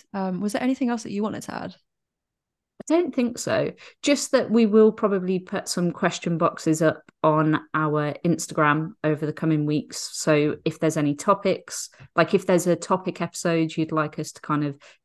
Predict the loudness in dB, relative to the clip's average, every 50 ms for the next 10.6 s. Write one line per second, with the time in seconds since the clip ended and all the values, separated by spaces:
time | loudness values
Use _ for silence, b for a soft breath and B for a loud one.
0 | _ 0 2 2 2 2 4 6 6 6 6 4 2 0 0 0 0 0 0 0
1 | 0 0 0 0 -2 -2 -2 -2 -2 -4 -6 -6 -4 -2 2 2 2 2 2 0
2 | 0 -2 b b b b _ _ _ 0 0 2 -2 -4 0 0 0 0 2 2
3 | 0 0 0 2 2 4 4 4 2 0 -2 -2 -4 -4 -4 -4 -8 -4 -2 0
4 | 0 0 0 -2 -2 -4 -4 -6 -10 b b b b b _ 0 2 2 4 4
5 | 2 2 0 -2 -2 -2 0 0 0 -2 -2 -4 -4 -4 0 0 2 2 2 0
6 | -4 -8 _ _ -2 -2 2 2 2 2 2 -2 -10 _ _ _ _ _ -2 -2
7 | 2 2 4 4 4 4 4 4 4 4 2 0 0 -4 -8 -8 -4 -2 -2 -2
8 | -2 -2 -4 -4 -4 -4 -10 -14 _ -20 _ -20 _ -2 0 2 2 2 0 -2
9 | -2 0 0 0 0 -2 -4 -6 -4 -4 -6 -6 -2 -2 -2 -2 -2 -4 -4 -2
10 | -2 -2 -2 2 2 4 4 4 2 0 -4 -8